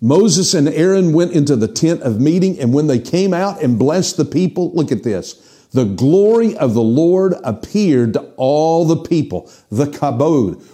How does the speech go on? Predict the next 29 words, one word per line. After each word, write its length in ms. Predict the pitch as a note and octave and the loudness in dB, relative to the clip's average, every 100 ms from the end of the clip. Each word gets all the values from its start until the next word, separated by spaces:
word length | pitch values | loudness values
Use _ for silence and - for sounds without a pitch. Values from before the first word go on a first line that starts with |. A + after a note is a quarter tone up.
| _ | _
or 640 | F3+ G3 F3 D3 D#3 - | 0 2 4 2 0 -4
we 160 | C3+ D#3 | -2 0
would 180 | C#3 B2+ | 0 -2
say 160 | - - | -6 -4
the 160 | C3+ | -2
Shekinah 960 | A#2+ E3 C3+ - E3+ F3 D#3 G#2+ F#2+ - | 0 -2 -4 -4 -2 2 2 0 -2 -4
of 260 | A#2+ G#2 F#2 | -4 -2 -2
God. 500 | A#2+ F#2+ C2 C2 - _ _ _ - _ _ - | -2 -2 -6 -16 -20 _ _ _ -20 _ _ 0
Then 260 | C#3+ B2 | 2 2
fire 600 | A2 - D3 D#3 F3+ G3 | -2 -4 -2 0 0 -2
came 380 | F#3 E3+ C#3+ C#3+ | 0 0 2 0
out 320 | C3 D3 E3+ - | -2 -2 -4 -2
from 160 | C#3 | 0
before 420 | A#2+ A#2 E3 F3 | 0 -2 0 2
the 100 | E3 | 2
Lord 360 | D3+ D#3 E3 F3 | 2 2 2 0
and 280 | D#3+ A#2+ - | 0 -2 -2
consumed 560 | A2 - - F3+ G3 | -2 -2 0 2 2
the 60 | C#3 | 2
burnt 280 | A#2+ A#2 B2 | 2 0 0
offering 460 | B2+ C#3+ D3+ D#3+ C#3+ | -2 -2 -2 0 0
and 80 | G#2+ | 0
the 80 | |
portions 500 | - E3 E3 D#3+ B2 | -2 0 0 0 -2
of 160 | G#2 - | -2 -4
fat 240 | D3 C#3+ | -4 -2
on 140 | C#3+ B2+ | 0 0
the 120 | A#2+ | -2
altar. 560 | B2+ C3+ D3 D#3 C#3+ | 0 0 0 -2 -2